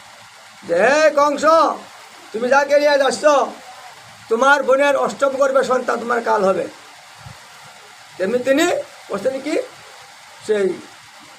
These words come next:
অস্ত্র ধরিয়া তিনি মারতে উদ্যত হল। তখন এ দেব-, বসুদেব হাত জোর করে অনেক নীতিশাস্ত্রের কথা বলল।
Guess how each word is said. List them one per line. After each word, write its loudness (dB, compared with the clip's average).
অস্ত্র 0
ধরিয়া 2
তিনি -6
মারতে -4
উদ্যত -8
হল। -2
তখন 0
এ 0
দেব-, -2
বসুদেব 0
হাত 0
জোর -2
করে 0
অনেক 0
নীতিশাস্ত্রের -2
কথা 0
বলল। 2